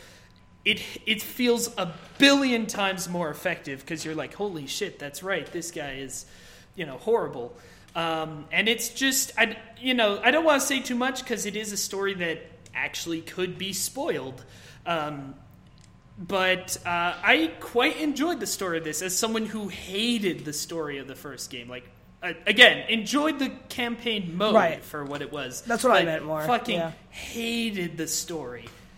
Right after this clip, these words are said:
Speaker 2: That,
Speaker 1: Oh
Speaker 2: yeah,
Speaker 1: my
Speaker 2: that,
Speaker 1: God.
Speaker 2: that's more what I was thinking, honestly, is, is just the actual act of the campaign mode, yeah.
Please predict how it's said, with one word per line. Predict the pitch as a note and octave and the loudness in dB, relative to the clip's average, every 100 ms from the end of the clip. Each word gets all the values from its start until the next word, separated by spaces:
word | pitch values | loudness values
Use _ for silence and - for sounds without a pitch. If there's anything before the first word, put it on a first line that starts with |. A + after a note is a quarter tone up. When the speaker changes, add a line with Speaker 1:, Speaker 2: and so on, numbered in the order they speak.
| - - | -20 -8
Speaker 2:
That, | F#3 G3 F#3+ | -2 2 2
Speaker 1:
Oh | F3 | 2
Speaker 2:
yeah, | F3+ E3 D#3+ | 2 2 2
Speaker 1:
my | |
Speaker 2:
that, | E3 G#3+ | 4 4
Speaker 1:
God. | |
Speaker 2:
that's | A#3 G#3 | 4 8
more | A3 | 8
what | F#3 | 8
I | F3 | 6
was | E3 | 2
thinking, | D#3+ E3 | -2 0
honestly, | D#3+ D#3+ D#3+ D3+ | 0 0 -2 -4
is, | D3+ | -4
is | D#3 | -6
just | D3+ - | -8 -2
the | E3 | 0
actual | D#3+ D#3+ C#3 | 0 -2 -4
act | C#3+ C#3+ | -6 -6
of | C#3 | -10
the | C#3+ | -10
campaign | D3 C#3 D3 C#3+ | -8 -6 -8 -6
mode, | C#3+ D3 | -6 -6
yeah. | D3 | -6